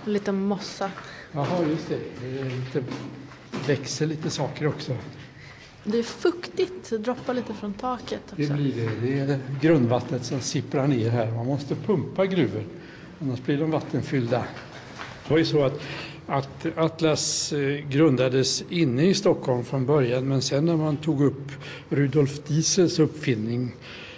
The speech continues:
Speaker 2: och började tillverka dieselmotorer lite efter nittonhundra, så flyttade man ut i Sickla-området i Nacka, där det växte upp ett stort industriområde.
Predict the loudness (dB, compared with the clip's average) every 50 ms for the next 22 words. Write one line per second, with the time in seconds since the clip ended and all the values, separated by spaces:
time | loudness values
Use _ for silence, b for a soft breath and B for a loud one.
0 | B B B -4 -2 0 4 4 6 6 6 4 4 2 2 2 4 4 2 0
1 | -2 -2 -2 -2 0 0 -2 -2 -2 -2 -2 -2 -2 -2 0 0 2 4 4 4
2 | 4 4 2 0 -2 -2 -4 -4 -4 -4 -2 -2 -2 -2 -4 -10 -16 -16 -12 -6
3 | -4 -4 -4 -2 0 2 4 6 6 4 4 2 0 -4 B B B B B B
4 | B B -8 -4 -2 -2 0 2 2 2 4 4 4 4 4 4 4 2 2 0
5 | -4 -6 -2 -2 -2 -2 0 -2 -2 -2 -2 0 0 0 0 2 0 0 0 -2
6 | -2 -2 -2 -4 -4 -4 -4 -2 -2 -2 0 0 0 -2 -2 0 0 0 0 0
7 | -2 -8 -8 -4 -2 -2 -2 -2 -2 -6 -10 -8 -6 -4 -4 -4 -4 -2 -2 -2
8 | 0 0 -2 -2 -2 -2 -2 -2 -2 -2 -2